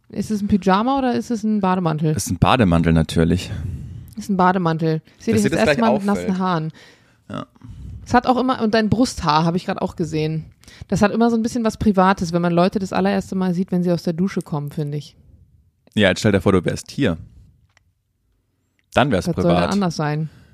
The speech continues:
Speaker 1: Dann wär's
Speaker 2: Weiß ich nicht.
Speaker 1: privater, meinst du?
Speaker 2: Ja.
Speaker 1: Nee, aber ich finde, das ist immer so eine Offenbarung. Männer sagen ja immer, sie finden ihre Frauen, das ist ja so ein, so ein romantisiertes Bild, immer sehr attraktiv, wenn sie aus der Dusche kommen, ohne Make-up und nassem Haar. Ich sehe dann immer aus wie so ein begossener Chihuahua,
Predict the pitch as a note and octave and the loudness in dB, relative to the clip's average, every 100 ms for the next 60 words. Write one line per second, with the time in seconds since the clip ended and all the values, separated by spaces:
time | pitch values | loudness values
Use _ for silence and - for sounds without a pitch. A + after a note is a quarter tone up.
0 | _ _ - _ F#3 F#3+ F#3 - F3+ F3+ | _ _ -20 _ -4 -2 -2 0 -2 -2
1 | E3 D3+ D3+ - D#3+ - - G#2+ E2+ F2 | -6 -8 -10 -10 -12 -8 -4 -2 -2 0
2 | C#4 C4 G#3+ A3 C#4 B3+ B3+ A#3+ A#3 A3 | 2 2 2 0 -4 -4 -2 0 0 0
3 | G#3+ F#3 F3+ E3 D3+ D#3 F3+ A3+ A3+ A3+ | 0 2 2 2 0 0 0 0 0 0
4 | A3 G#3 A3 G#3 G3 G#3+ G#3 G#3+ F#3 - | 0 0 0 0 0 -2 -2 -2 -4 -2
5 | F#3+ G3+ G#3 - - F#3 F3+ F3 E3+ E3+ | 0 2 0 -2 -4 0 0 0 -2 -6
6 | E3+ F#3 F3 F3 F3+ - F3+ E3 G3+ G3+ | -4 -2 0 0 -2 -2 -2 0 0 0
7 | G3+ F#3+ - - - _ _ _ _ F3+ | -2 -2 -6 -16 -20 _ _ _ _ 2
8 | E3+ G3+ G#3+ - - - F#3 F#3 F3 F3+ | 6 6 2 -4 -10 -4 0 2 2 2
9 | - F#3 - G3 F#3+ F3 F3 E3+ F3 F#3 | 0 -6 -4 -2 0 0 0 0 -2 -2
10 | F3+ F#3 F3 G#3+ F#3+ F3+ F3 F#3 F3+ - | -2 -2 -2 2 2 4 2 0 -4 -4
11 | F3 F3 F3+ E3+ E3 E3 F3 - _ _ | -6 -6 -4 -4 -2 0 -2 -6 _ _
12 | _ - _ _ - G3 - F#3+ F3+ F3 | _ -20 _ _ -6 -6 0 0 2 2
13 | E3+ F3+ F3+ F3 F3 E3 F3 F3 F3+ E3+ | 4 4 2 0 0 0 0 0 -4 -2
14 | - E3+ F3+ G#3 G#3+ A3+ | -2 2 4 4 2 0